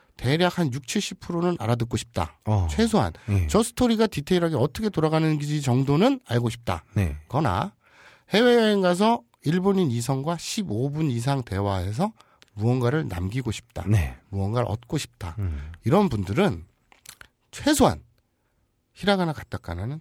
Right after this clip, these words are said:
Speaker 1: 혼자 외우셔야 됩니다.
Speaker 2: 아, 혼자 외워야 된다?
Speaker 1: 네, 이건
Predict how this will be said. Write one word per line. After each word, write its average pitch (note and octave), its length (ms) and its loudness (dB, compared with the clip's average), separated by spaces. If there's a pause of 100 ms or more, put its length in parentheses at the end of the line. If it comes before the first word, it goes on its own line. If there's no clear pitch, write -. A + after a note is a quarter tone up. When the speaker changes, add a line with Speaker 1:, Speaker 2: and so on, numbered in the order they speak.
(160)
Speaker 1:
혼자 C3 240 -6
외우셔야 F#2 400 -4
됩니다. - 320 -20 (680)
Speaker 2:
아, - 40 0
혼자 C3+ 240 4
외워야 A2+ 200 4
된다? F2 400 -2
Speaker 1:
네, G#2+ 180 0
이건 F3+ 220 4